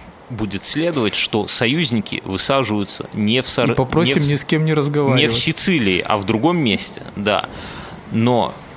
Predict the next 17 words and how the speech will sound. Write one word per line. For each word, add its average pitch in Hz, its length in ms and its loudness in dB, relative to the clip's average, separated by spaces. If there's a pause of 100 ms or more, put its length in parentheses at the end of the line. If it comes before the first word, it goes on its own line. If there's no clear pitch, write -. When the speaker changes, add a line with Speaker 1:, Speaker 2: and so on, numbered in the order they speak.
(480)
Speaker 1:
прикол 104 280 0
в - 80 -4
чем? - 240 -4
Что - 220 -6
надо 107 500 0 (460)
труп 139 340 0 (500)
вот 101 220 -4
так - 220 -2
вот 110 100 -2
подбросить, 107 640 -2
чтобы 95 280 -2
он 101 100 0 (100)
приплыл 110 640 0
именно 95 420 0
туда, 92 360 -2
куда 87 340 -4
надо, 110 500 0